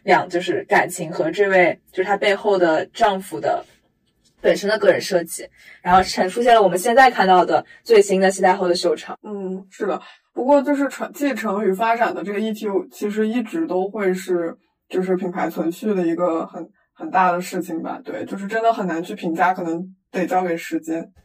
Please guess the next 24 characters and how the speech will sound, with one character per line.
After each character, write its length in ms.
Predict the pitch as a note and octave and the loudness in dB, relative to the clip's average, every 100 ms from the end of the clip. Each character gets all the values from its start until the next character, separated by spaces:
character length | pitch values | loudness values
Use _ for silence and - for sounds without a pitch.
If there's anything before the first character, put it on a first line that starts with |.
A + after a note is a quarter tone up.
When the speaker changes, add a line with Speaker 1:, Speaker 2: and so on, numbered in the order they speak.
| _ | _
Speaker 1:
对， 240 | - A3 G3 | -2 -2 0
对， 220 | A3 G3+ F#3+ | -2 -2 -2
无 100 | G3+ | 0
论 160 | D4 | 0
是 140 | D#4 C#4 | 0 0
哪 160 | G#3+ | 0
个 80 | - | 0
品 180 | - F#3+ | -4 -6
牌， 260 | G3 F3+ F3+ - - | -4 -4 -6 -16 -8
就 100 | C4 | 0
像 160 | B3 | 0
之 140 | A#3+ A#3+ | 0 -6
前 260 | A3+ G3 | -4 0
的 240 | G3+ G3+ G3 | 2 4 4
老 140 | F3+ | 2
佛 240 | - F#3 F#3 | 2 2 4
爷 280 | G3+ G3+ | 4 4
和 440 | G#3 F3+ E3+ E3+ E3+ | 2 2 4 4 2
Chanel 480 | - G3+ G#3+ G#3 F3+ | -2 0 2 2 2
一 60 | |
样 240 | D#3 E3+ E3+ | 0 -2 -4
的， 100 | F3+ | -8
就 120 | A3 | -6
是 280 | G#3 G3 | -4 -4